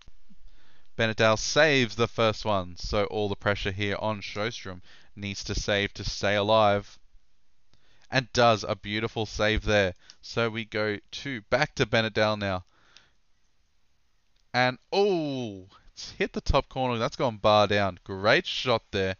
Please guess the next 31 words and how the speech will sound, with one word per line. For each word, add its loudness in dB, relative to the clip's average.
So, 4
Sjostrom -4
can -4
win -2
it -2
here. 2
All -4
he -4
needs -8
to -4
do -4
is -6
just -12
do -8
one 0
save. 2
And, 2
yep, 0
pokes -4
the -10
puck 0
away 0
from -4
the -4
skater, -2
and -2
no -6
shot -4
even -4
attempted. -2
So, 2